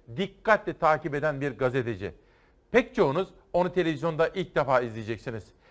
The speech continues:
Ben dikkatle takip ediyorum kendisini. Siz de bugün itibariyle onu tanımış olacaksınız. Yeni Çağ Gazetesi'nde yazıyor. Ağırlıklı olarak da ekonomik politika-, politikalarını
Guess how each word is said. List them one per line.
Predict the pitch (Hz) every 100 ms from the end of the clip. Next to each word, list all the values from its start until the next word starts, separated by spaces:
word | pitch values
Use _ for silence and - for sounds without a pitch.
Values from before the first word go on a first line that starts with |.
| _
Ben | 151 151
dikkatle | 143 - 196 190 160
takip | 156 147 - 139
ediyorum | 123 127 117 143
kendisini. | 131 117 160 180 - -
Siz | - 185
de | 151
bugün | 165 170
itibariyle | 143 143 139 127
onu | 147 175
tanımış | 151 143 131
olacaksınız. | 127 113 113 - 120 - - _ -
Yeni | 120 196 185
Çağ | 190
Gazetesi'nde | 147 156 151 151 127 143
yazıyor. | 175 127 113 147 - - - -
Ağırlıklı | 143 160 160 165
olarak | 180 165 156 196
da | 190 151
ekonomik | 151 151 165 175
politika-, | 170 139 - 160 156
politikalarını | - 135 - 147 135 135 131